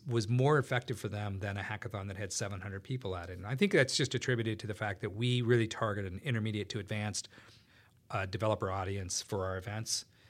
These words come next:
Uh, so, you know, if, if we have seventy-five or eighty people at a hackathon, they're gonna be very productive, uh, that day.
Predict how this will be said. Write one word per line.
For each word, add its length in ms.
Uh, 140
so, 240
you 180
know, 180
if, 120
if 140
we 120
have 240
seventy-five 520
or 80
eighty 160
people 340
at 80
a 40
hackathon, 600
they're 120
gonna 120
be 120
very 280
productive, 600
uh, 180
that 220
day. 200